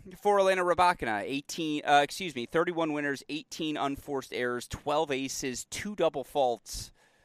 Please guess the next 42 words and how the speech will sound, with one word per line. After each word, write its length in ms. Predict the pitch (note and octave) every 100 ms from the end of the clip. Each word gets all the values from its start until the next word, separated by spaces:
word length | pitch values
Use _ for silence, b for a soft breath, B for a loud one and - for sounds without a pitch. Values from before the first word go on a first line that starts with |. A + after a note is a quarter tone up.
| b b _ _ _ _ _ _ _ _ _ _ _ _ _ _ _
It 120 | D3
can, 160 | - F3+
a, 160 | - F#3 -
a 60 | F3+
slow 320 | - G3 A3
start, 400 | A3+ A3 A#3+ C#4 - -
but 140 | G#3+ G#3
for 100 | G#3+
considering 540 | - G3+ A3+ A3 G3+ -
Rybakina 440 | D#3 E3+ F3 F3+
was 120 | D#3 C3+
ill 420 | C#3+ D#3+ F#3 G#3 _
and 160 | C#3 C#3
only, 380 | D3 D#3+ D3+ D3
what, 240 | C#3+ B2 -
got 120 | B2+
to 60 | -
play 200 | D3 A#2+ G#2+ -
very, 500 | A#2+ C#3 E3+ D#3+ F3+ C3+
very 440 | C3 C#3+ D3 D#3
limited 420 | C3 B2+ C#3 D3+ D3+ A#2+
warm-up 360 | C3+ C#3+ C#3+ _
grass 360 | B2+ B2 C#3
court 240 | - C#3 -
tennis, 300 | C#3+ D3 -
it 80 | C4
took 180 | A4
her 80 | F#4+
a 60 | C#3
hot 240 | C3+ A2
sec 340 | - A2 - _ b b -
to 80 |
find 320 | G3+ G#3+ G3+ D#3+
the 40 |
first 320 | - C#3 B2+
serve. 220 | - A2+
It 80 | E3+
took 160 | - A4+
her 140 | G4+
a 80 | D4
hot 200 | C#3 -
sec 280 | - A2+